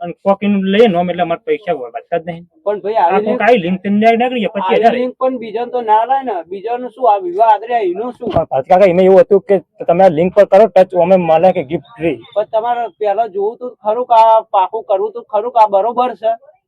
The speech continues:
Speaker 2: તો તમારે કોકને કહેવું જોઈએ ને. આ તો આજે મને કર્યું, કાલ કોક બીજાને આવું હોય ને તમે આવું લિંક આપો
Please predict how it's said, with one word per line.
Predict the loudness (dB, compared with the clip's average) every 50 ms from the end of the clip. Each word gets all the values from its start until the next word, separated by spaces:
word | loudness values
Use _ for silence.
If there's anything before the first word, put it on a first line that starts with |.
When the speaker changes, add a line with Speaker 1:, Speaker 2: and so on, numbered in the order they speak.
| _ _ _ _ _ _ _ _ -8
Speaker 2:
તો | -8 -2
તમારે | 0 0 0 2 0 -2 -4
કોકને | -6 -8 -8 -8 -8 -12 -6
કહેવું | -2 -2 -2 -2 -2 -4
જોઈએ | -2 -2 -2
ને. | 0 0
આ | -2 -2
તો | 0 2
આજે | 2 2 0 0 -4
મને | -6 -6 -4 -2 -2 -2 0 0
કર્યું, | 0 0 0 -2 -6 -8 -12 _ _ _ _ _ _
કાલ | 0 0 0 0
કોક | -2 -4 -4 -4
બીજાને | -8 -10 -2 0 0 2 2
આવું | 0 0 0 -2
હોય | -2 -4
ને | -4
તમે | -8 -10 -8 -2
આવું | 0 0 2 2 0 -2 -4 -6 -8 -8 -8 -6
લિંક | -6 -6 -6 -2 0
આપો | 0 0 2 2 2